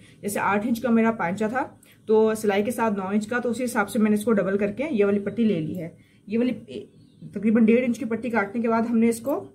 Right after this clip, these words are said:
बीच में से दो हिस्से कर लिए हैं। ये देखें, इसको double किया, ऐसे double करने के बाद इसको बीच में से cut कर लेना है, ठीक है।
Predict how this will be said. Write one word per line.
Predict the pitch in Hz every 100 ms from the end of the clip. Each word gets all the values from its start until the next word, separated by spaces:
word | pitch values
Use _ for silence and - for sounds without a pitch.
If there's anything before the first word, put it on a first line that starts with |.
| -
बीच | 190 220
में | 220
से | 311
दो | 208 214
हिस्से | 233 226
कर | 202 165
लिए | 156
हैं। | 147 - - _ _ _ _ _ _ _ _ 202
ये | 190
देखें, | 180 254 - - - _ - _ _ _ _ _ - -
इसको | -
double | 202 180 202
किया, | 208 262 - - _ _ _ _ _ _ _ _ _ _ _ _ _ _ _ _ 185
ऐसे | - - - _ _ - - -
double | 202 226
करने | 233 226
के | 233
बाद | 226
इसको | 226 226
बीच | 220 208 214
में |
से | 208 302
cut | 214 202
कर | 202 180
लेना | 165 156
है, | 160
ठीक | 156
है। | 226